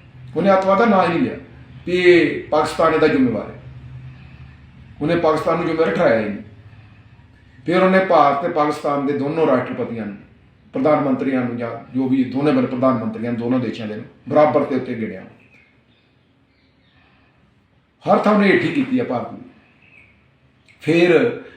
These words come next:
ਜਦੋਂ ਹੁਣ ਆਣ ਕੇ ਕੱਲ੍ਹ ਫਿਰ ਉਹ ਬਿਆਨ ਦਿੰਦਾ ਵੀ ਜਿਹੜਾ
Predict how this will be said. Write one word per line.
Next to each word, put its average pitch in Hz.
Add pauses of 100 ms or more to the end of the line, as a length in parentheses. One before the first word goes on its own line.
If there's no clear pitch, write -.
(160)
ਜਦੋਂ 170 (180)
ਹੁਣ 175
ਆਣ 147
ਕੇ 127
ਕੱਲ੍ਹ 151 (280)
ਫਿਰ 147
ਉਹ 147
ਬਿਆਨ 139
ਦਿੰਦਾ 127 (1300)
ਵੀ 170
ਜਿਹੜਾ 165